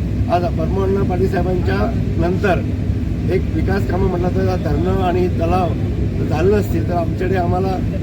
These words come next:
भयानक परिस्थिती आली असती आणि आमचा तालुका हा मागास ठेवला. तर आज मी तुम्हाला सांगतो, आज विकासाच्या बाबतीत आज केंद्रातली सत्ता, आज राज्यातली सत्ता आणि आज चंदगडची सत्ता ही जनतेची सत्ता आहे. सगळे जनतेचे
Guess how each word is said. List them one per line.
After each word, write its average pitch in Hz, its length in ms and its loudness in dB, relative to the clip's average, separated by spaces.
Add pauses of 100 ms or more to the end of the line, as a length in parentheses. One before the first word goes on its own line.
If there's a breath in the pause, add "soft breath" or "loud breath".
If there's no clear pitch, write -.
(260)
भयानक 202 320 2
परिस्थिती 190 240 0
आली 156 140 -2
असती - 180 -2
आणि 175 100 -2
आमचा 180 260 -2
तालुका 175 320 0
हा 196 80 0
मागास 185 400 0
ठेवला. - 340 0 (500)
तर 180 60 0
आज 185 240 2
मी 190 80 0
तुम्हाला 196 240 0
सांगतो, 170 320 0 (520)
आज 190 220 2 (680)
विकासाच्या 196 500 0
बाबतीत 180 360 2 (100)
आज 185 220 2 (500)
केंद्रातली 190 420 -2
सत्ता, - 460 -2 (260)
आज - 100 -2
राज्यातली 190 400 0
सत्ता 196 320 0 (500)
आणि 175 100 0
आज 175 60 0
चंदगडची 175 440 0
सत्ता 180 360 0
ही 185 140 2
जनतेची 170 400 0
सत्ता 175 280 -2
आहे. 196 80 -2
सगळे 170 240 -2
जनतेचे 202 640 2